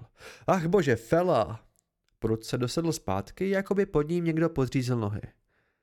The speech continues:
„Ach bože, Fela,“ opakoval úplně jiným tónem. „Co je?“ vyhrkl jsem.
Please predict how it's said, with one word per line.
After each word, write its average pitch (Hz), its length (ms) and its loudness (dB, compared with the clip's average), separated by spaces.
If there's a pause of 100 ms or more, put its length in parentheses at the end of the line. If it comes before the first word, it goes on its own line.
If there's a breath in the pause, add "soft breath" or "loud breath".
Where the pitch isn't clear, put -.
(680)
„Ach 123 220 -4
bože, 113 460 0
Fela,“ - 800 -6 (560)
opakoval 147 720 -4
úplně 127 440 -2
jiným 110 260 -2
tónem. - 420 -10 (920)
„Co - 180 0
je?“ 190 260 0
vyhrkl 113 420 0
jsem. - 200 -8